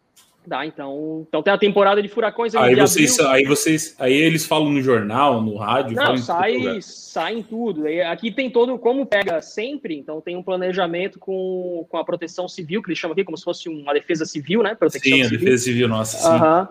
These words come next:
Speaker 1: E daí tem o, a prefeitura, o estado, os caras vão dando todo o suporte pela internet, e tudo, tudo certinho. E é bem,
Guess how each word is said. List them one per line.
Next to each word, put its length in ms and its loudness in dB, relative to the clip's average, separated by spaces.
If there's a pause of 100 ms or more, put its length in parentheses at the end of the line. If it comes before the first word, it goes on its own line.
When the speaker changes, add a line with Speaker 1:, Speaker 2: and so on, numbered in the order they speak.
(120)
Speaker 1:
E 200 2
daí 380 4
tem 280 0
o, 160 0
a 60 0
prefeitura, 580 0
o 60 -2
estado, 340 -4
os 60 -14
caras 240 2
vão 160 -6
dando 220 -2
todo 220 -10
o 20 -14
suporte 640 -6
pela 160 -10
internet, 720 -12
e 200 -14
tudo, 440 -12
tudo 160 -14
certinho. 500 -4
E 60 0
é 60 2
bem, 580 0